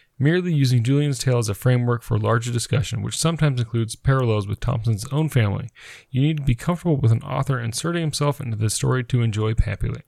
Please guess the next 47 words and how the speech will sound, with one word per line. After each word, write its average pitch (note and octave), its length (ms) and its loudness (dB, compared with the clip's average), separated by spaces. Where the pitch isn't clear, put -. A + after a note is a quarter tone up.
Pappyland. G2 540 -2
Of B2 120 -10
course, F#3 300 -2
there's B2+ 160 -4
a A#2+ 40 0
few F#3 180 -2
bones D3+ 280 2
to C3 80 -4
throw A2+ 320 2
to - 160 -16
the A2 100 -6
Van A#2 220 0
Winkle A#2 220 -4
fan G2+ 260 0
base. F#2 300 -6
Details C#3 360 2
about A#2+ 380 2
Julian's B2+ 420 0
private C#3+ 380 0
stash C#3+ 320 -2
of C3+ 80 2
whiskey A2+ 340 -2
are G#2 120 -4
astounding C#3 520 -2
and - 160 -8
obviously C3 480 -4
enviable. A2 800 0
We B2 120 4
had B2 100 4
some G#2+ 180 0
White D3 220 0
Dog B2 340 0
right B2+ 200 2
off D3+ 180 -2
the B2+ 80 -8
Stitzel C#3 460 0
Weller A2+ 260 4
still G2 420 0
from A2 200 -2
sometime C#3+ 420 2
in A#2 80 4
the G#2+ 80 -2
nineteen A#2+ 320 -2
seventies, G#2 500 0
and B2 120 -4
it - 20 -4
was, A#2 380 0